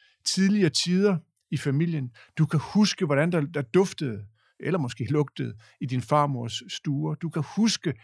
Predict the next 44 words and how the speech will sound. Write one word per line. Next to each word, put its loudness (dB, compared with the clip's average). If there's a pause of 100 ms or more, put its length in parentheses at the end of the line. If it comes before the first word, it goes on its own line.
(120)
din 2
barndom 0
ved 0
hjælp 0
af -6
ting, -4 (180)
billeder. 4 (260)
Så -4
kommer 2
det -2
til 4
dig 2 (260)
som 0
sådan -2
en, -2
en, -12 (100)
en -4
sådan 0
nærmest -2
overnaturlig 2
kraft, 0 (300)
og -2
så -8
slår 4
dig 0
tilbage 0
til, -2
øh, -4 (320)
til 2
nul, 4
så -4
at -4
sige, -8
eller -4
tilbage 0
til -6
det -8
der 0
ka-, -14
forrådskammer, 2
hvor -8
du -8
gik -6
rundt 0